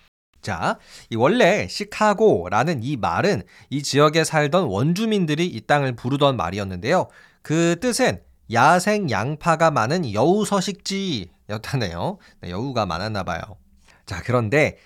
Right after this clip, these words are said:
이 시카고는 알파벳으로 C H I C A G O 이렇게 쓰잖아요. 근데 이거를 영어로 제대로 읽는다면은 시카고가 아니라 치카고래요.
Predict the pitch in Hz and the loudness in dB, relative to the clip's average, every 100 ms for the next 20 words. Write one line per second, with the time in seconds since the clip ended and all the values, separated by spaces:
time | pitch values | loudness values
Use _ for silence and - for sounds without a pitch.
0 | _ 113 117 - 185 175 151 180 113 95 | _ -8 -8 -2 0 0 0 0 -2 -4
1 | 101 123 165 190 175 151 135 123 92 123 | 0 0 2 2 4 2 -2 -4 -4 -6
2 | 180 - 202 220 226 - 101 107 131 - | -8 -8 -4 -4 -4 -8 -8 -6 -6 -6
3 | - - 92 98 160 196 - - 175 180 | -6 -6 -4 -4 -6 -8 -14 -6 -2 -2
4 | 175 - 113 123 110 - 117 113 143 120 | -4 -6 -2 -2 -4 -4 -4 0 0 0
5 | - _ 131 185 175 131 143 131 90 104 | -4 _ 0 0 0 -4 -2 -4 -2 -6
6 | - _ _ _ - 151 143 120 135 190 | -10 _ _ _ -2 2 2 2 2 4
7 | 139 - _ _ _ 110 139 208 254 247 | 2 -2 _ _ _ 0 2 6 6 6
8 | 214 120 120 156 160 117 113 117 107 98 | 2 -2 0 0 0 -2 -2 -2 -2 -4
9 | 107 226 _ _ _ _ _ - 214 - | -6 -8 _ _ _ _ _ -12 -10 -2
10 | 240 233 214 135 90 110 101 - _ _ | 0 2 4 4 2 -6 -8 -10 _ _
11 | _ - - 269 - 240 175 92 85 120 | _ -6 -6 -4 -2 0 0 -2 -4 -8